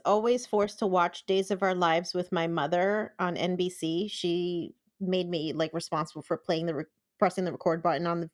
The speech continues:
freaking V C R. And if her novela did not get recorded,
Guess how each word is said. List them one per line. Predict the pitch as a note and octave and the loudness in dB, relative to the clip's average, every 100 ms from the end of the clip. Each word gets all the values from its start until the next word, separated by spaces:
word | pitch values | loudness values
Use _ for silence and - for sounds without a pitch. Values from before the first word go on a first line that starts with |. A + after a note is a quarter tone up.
| - | -4
freaking | F#3 F3+ | -2 -2
V | E3 E3+ | -2 -2
C | - | 0
R. | D#3 D#3+ F3 - - - | 2 2 0 -4 -18 -4
And | F#3+ | 0
if | F3+ - | 0 4
her | G#3 A#3 D4 E4 _ _ _ _ _ _ | 4 6 4 0 _ _ _ _ _ _
novela | G#3+ G3+ F#3+ E3+ | 2 6 6 4
did | F3 | 2
not | E3+ F#3+ | 0 2
get | A3 | 2
recorded, | C4 - F#3+ D3+ B2 | 2 4 4 4 0